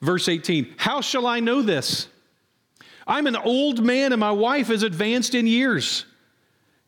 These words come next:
Clearly, he's implying we're past the childbearing years. This makes no sense. Now, notice, Zechariah is not dumb. Zechariah knows that if this is true in a few months, he's going to know it, right?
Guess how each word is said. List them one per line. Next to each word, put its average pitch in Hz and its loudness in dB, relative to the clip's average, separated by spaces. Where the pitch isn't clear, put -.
Clearly, 262 2
he's 220 0
implying 220 -2
we're 240 2
past 247 -2
the 233 -2
childbearing 190 0
years. 127 0
This 226 0
makes 247 2
no 233 2
sense. 220 0
Now, 175 0
notice, 190 0
Zechariah 233 0
is 156 -2
not 117 -4
dumb. 151 -2
Zechariah 247 0
knows 180 2
that 196 2
if 175 -4
this 247 0
is 196 0
true 269 2
in 185 2
a 160 0
few 269 2
months, 202 2
he's 240 2
going 254 2
to 233 2
know 240 2
it, - -4
right? 165 -2